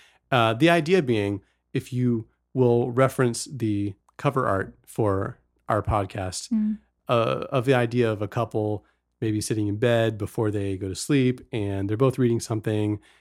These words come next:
Speaker 1: and so it's like, wh-, what's, uh, what's on your nightstand? What have
Speaker 2: Mm-hmm.
Speaker 1: you been, you know, what kind of media have you been consuming maybe in the meantime that
Speaker 2: Mm-hmm.
Speaker 1: we're not doing a whole, uh, show about, but we wanna just maybe catch people up on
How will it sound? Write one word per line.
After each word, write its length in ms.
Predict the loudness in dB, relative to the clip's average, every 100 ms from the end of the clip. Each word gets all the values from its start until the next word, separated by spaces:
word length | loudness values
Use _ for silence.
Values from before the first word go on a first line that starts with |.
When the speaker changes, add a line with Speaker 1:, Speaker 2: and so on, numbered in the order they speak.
| _ -10
Speaker 1:
and 400 | -8 -6 -6 -6 -10 _
so 160 | 0 2
it's 100 | 2
like, 180 | 2 0
wh-, 240 | 0 0
what's, 220 | 2 2
uh, 120 | 2 4
what's 160 | 4
on 120 | 4 4
your 100 | 4
nightstand? 480 | 4 0 -8 -10 -14 -4
What 140 | 2 4
have 100 | 4
Speaker 2:
Mm-hmm. 80 | 4
Speaker 1:
you 420 | 4 4 2 -4 -14 0
been, 520 | 2 2 0 -2 -4 _ _ _ -6
you 80 | -4
know, 200 | -2 -4
what 260 | 2 2
kind 160 | 2 0
of 140 | 0
media 200 | -2 -2
have 80 | -2
you 120 | -4
been 160 | -4 -4
consuming 720 | -4 -6 -2 0 0 0 -4 _ _ -4
maybe 160 | -2 0
in 80 |
the 60 | 0
meantime 540 | 0 -2 -4 -4 -4
that 200 | -2 0 0
Speaker 2:
Mm-hmm. 180 | -2 -6 -2
Speaker 1:
we're 120 | 2
not 180 | 2 2
doing 180 | 0 -2
a 60 | -4
whole, 440 | -6 -4 -4 -6 _ _ _ _ -8
uh, 160 | -6
show 280 | -6 -4 -2
about, 400 | -4 -6 -8 -10 -16 -6
but 280 | -4 -4 -4
we 100 | -6
wanna 240 | -4 -4
just 200 | -6 -8
maybe 160 | -8 -8
catch 240 | -8 -10
people 300 | -8 -8 -6
up 200 | -8 -8
on 260 | -8 -6 -8